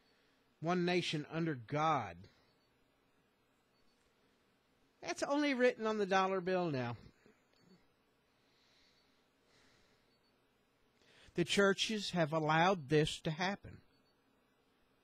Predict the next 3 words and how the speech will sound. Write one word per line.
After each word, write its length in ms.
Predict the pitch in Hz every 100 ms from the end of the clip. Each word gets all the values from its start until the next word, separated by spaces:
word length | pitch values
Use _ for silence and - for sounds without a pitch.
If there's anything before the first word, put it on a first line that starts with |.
| _ _ _ _ _ _ _ _ _ _ _ _ _ _ _ _ _ _ _ _ _ _ _ _ _ _ _ _ _ _ _ -
They 120 | 175
made 260 | 185 185 170
it, 200 | 165